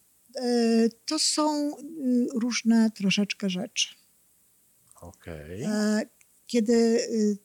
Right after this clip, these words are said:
Speaker 1: to znaczy, ty to powiedziałeś trochę w taki sposób, że jak ja bym usłyszała, że ja to powiedziałam, znaczy, nie, że ja to powiedziałam, tylko że ktoś coś takiego powiedział, to bym dyskutowała z sensem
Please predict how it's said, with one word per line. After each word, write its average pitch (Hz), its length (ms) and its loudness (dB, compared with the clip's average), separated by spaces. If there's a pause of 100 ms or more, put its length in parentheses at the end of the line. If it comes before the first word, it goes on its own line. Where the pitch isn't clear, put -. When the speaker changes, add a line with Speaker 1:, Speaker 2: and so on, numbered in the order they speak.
(120)
Speaker 1:
to - 60 -20
znaczy, 302 280 0
ty 294 120 -2
to 277 120 0
powiedziałeś 254 500 2
trochę 240 360 0
w 226 40 -2
taki 233 260 -2
sposób, 233 400 -4
że 220 80 -2
jak 220 180 -2
ja 233 100 2
bym 233 220 2
usłyszała, 214 800 0 (200)
że 208 180 -2
ja 226 120 2
to 220 120 0
powiedziałam, 208 920 0 (680)
znaczy, 220 280 4
nie, 208 360 4
że 208 120 4
ja 202 160 4
to 196 100 -4
powiedziałam, 196 720 -4
tylko 208 220 -8
że 202 120 -8
ktoś 226 280 -2
coś 208 160 -4
takiego 196 360 -8
powiedział, 202 760 -8 (360)
to 208 120 -4
bym 208 180 6
dyskutowała 208 720 0
z 220 100 0
sensem 214 580 2